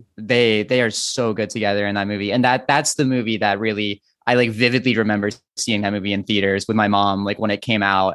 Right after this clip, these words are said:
and just, like, both of us being totally blown away by what they were both doing in that movie and that movie overall. Like, it,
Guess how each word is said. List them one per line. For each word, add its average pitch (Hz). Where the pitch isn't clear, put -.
and 101
just, 107
like, 101
both 131
of 127
us 104
being 98
totally 123
blown 107
away 98
by 95
what 98
they 107
were 101
both 101
doing 104
in 98
that 95
movie 98
and 117
that 120
movie 110
overall. 95
Like, 104
it, 107